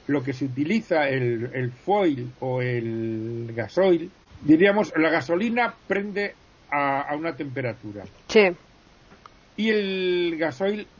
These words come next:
Speaker 1: necesita ciento setenta y cinco veces más temperatura para,
Speaker 2: Sí.
Speaker 1: para arder. Con lo cual, a la hora de almacenarlo es mucho más seguro.
Speaker 2: Hombre, claro, claro, claro.
Speaker 1: ¿Eh? Lo
Speaker 2: Ah.
Speaker 1: cual es una ventaja. Entonces,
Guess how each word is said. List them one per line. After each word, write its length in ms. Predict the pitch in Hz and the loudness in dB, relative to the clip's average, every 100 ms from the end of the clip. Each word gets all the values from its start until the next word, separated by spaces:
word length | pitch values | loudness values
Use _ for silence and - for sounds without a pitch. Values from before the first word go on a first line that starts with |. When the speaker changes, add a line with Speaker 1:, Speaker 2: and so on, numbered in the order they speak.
| _ - | _ -8
Speaker 1:
necesita 540 | 151 139 135 180 - 180 | -6 -4 -6 -8 -2 -2
ciento 380 | - 175 165 | 0 -2 -2
setenta 400 | 175 170 160 143 | -6 -6 -6 -6
y 60 | 139 | -6
cinco 420 | 127 160 151 147 | -4 -6 -2 0
veces 380 | 139 135 143 123 - | 0 -2 -8 -8 -4
más 320 | 135 160 - | 2 2 0
temperatura 580 | 147 131 127 123 156 143 | -4 -2 -2 -2 -4 -4
para, 340 | 127 107 104 - - - | -4 -6 -8 -12 -18 -6
Speaker 2:
Sí. 320 | - 233 202 | 4 8 8
Speaker 1:
para 180 | 131 127 | 8 4
arder. 240 | 113 110 - | 2 -2 -8
Con 140 | 151 151 | -4 -2
lo 120 | 151 | -2
cual, 320 | 127 190 190 - _ _ | 0 0 0 -6 _ _
a 100 | 135 | -4
la 80 | 139 | 0
hora 140 | 175 180 | 0 0
de 120 | 139 | -2
almacenarlo 760 | 131 151 170 156 165 151 135 143 | -4 -6 -8 -4 -2 -2 -4 -10
es 60 | |
mucho 320 | 120 113 123 | -12 -14 -14
más 160 | 101 95 | -16 -18
seguro. 420 | - 127 190 165 107 - _ _ - | -18 -10 -8 -6 -10 -16 _ _ -4
Speaker 2:
Hombre, 260 | 214 220 208 | 2 4 4
claro, 440 | 175 175 185 208 175 _ | 6 6 6 2 -2 _
claro, 280 | - 175 185 | -6 -2 -2
claro. 380 | 196 180 170 220 | 0 2 4 2
Speaker 1:
¿Eh? 60 | 226 - - - - _ | 0 -8 -20 -20 -20 _
Lo 100 | - | -6
Speaker 2:
Ah. 40 | 120 | 0
Speaker 1:
cual 220 | 196 180 | 2 2
es 120 | 127 | -2
una 160 | 135 131 | -4 -4
ventaja. 480 | 110 - 107 - 131 | -4 -8 -16 -10 -8
Entonces, 380 | 139 214 226 | -4 -2 -2